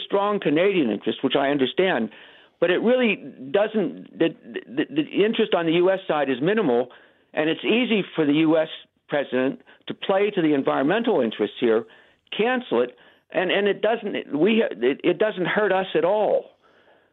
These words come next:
Uh, so I think, you know, for Canadians, I would have said ten years ago, we are expanding our petroleum imports. The U S, we are our largest, largest foreign supplier,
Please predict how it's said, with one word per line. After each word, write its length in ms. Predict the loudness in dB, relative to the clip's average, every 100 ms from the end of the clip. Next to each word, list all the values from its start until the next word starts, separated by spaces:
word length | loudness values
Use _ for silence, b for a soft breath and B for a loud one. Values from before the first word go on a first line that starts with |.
| _
Uh, 320 | -4 -2 -2 -4 b b -4
so 100 | -2
I 160 | 0 0
think, 280 | 0 -2 0
you 100 | 0
know, 280 | 2 0 -8 -14 -2
for 160 | -2 -2 -2
Canadians, 440 | 2 4 2 2
I 140 | 0 2
would 120 | 2
have 100 | 0
said 220 | 0 -2 0
ten 200 | 0 2
years 240 | 2 2
ago, 300 | 2 2 0 b b _
we 180 | 2 4
are 140 | 4
expanding 540 | 0 -2 -2 0 2 0
our 100 | -2
petroleum 480 | -4 -2 0 0
imports. 400 | -2 -2 0 0 -2 b b _ _ -4
The 80 | 2
U 160 | 2
S, 80 | 2 0
we 100 | 2
are 100 | 2
our 60 |
largest, 480 | 2 0 -2 -4 -4
largest 440 | 0 0 2 -2 -2
foreign 260 | 0 0 -2
supplier, 540 | -6 -4 0 2 0